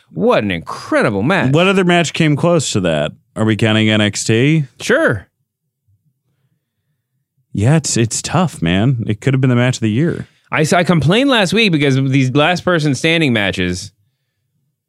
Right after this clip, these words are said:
Speaker 1: are alwa-, are always so schmozzy,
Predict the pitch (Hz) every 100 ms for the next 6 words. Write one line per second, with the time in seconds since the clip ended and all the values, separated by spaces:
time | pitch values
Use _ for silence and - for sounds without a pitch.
0 | _ _ _ _ _ _ 131 120 117 107
1 | - - 131 143 143 113 127 139 147 139
2 | 135 110 - 123 120 107 85 73